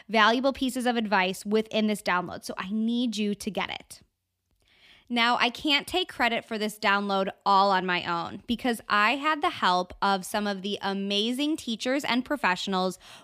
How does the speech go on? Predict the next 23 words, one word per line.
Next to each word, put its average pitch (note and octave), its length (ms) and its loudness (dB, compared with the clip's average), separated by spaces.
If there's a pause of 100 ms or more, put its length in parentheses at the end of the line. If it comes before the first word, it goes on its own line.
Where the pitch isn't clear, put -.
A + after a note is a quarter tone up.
within A#3+ 400 0
my B3+ 160 0
professional G#3+ 720 -2
development F#3 640 -2
membership. - 640 -8 (420)
I A3 140 2
have A#3+ 240 0
over A#3 320 0
five A#3+ 480 4
hundred C#4+ 480 -2
teachers B3 400 -2
and B3+ 100 -2
professionals G#3 600 0
within G3 260 -2
that F#3+ 220 -2
group, F#3 320 -2 (120)
and G#3+ 140 -4
they A3 140 0
are A#3+ 100 -2
some B3 240 -4
of G#3 220 -2
the A3+ 160 -2
most C4+ 360 0